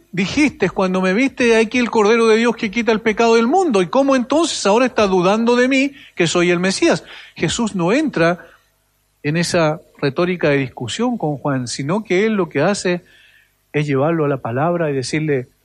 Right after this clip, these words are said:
"Es el cumplimiento simplemente de la palabra lo que testifica que yo efectivamente soy el Mesías".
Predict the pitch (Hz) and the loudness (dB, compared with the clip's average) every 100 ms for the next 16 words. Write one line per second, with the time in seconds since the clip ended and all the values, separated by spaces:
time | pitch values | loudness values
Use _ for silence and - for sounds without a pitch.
0 | _ - - 175 156 - 135 117 - 117 | _ -6 -2 -4 -4 -8 -8 -8 -8 -8
1 | 120 143 156 131 117 - _ - 165 180 | -4 -4 -4 -8 -14 -16 _ -10 -6 -6
2 | 185 160 151 165 156 170 165 - - - | -6 -4 -4 -6 -4 -4 -6 -10 -20 -20
3 | _ 131 131 120 120 147 160 160 139 123 | _ -4 -4 -4 -2 0 0 -2 -2 -4
4 | 123 120 131 120 - 113 - 170 123 113 | -6 -8 -8 -10 -12 -10 -6 -6 -6 -6
5 | 120 127 135 127 113 120 - 123 120 110 | -8 -4 -4 -4 -10 -10 -6 -6 -4 -10
6 | 107 107 110 104 - _ _ _ _ _ | -12 -12 -10 -12 -16 _ _ _ _ _
7 | _ _ 131 117 107 131 | _ _ -14 -12 -12 -12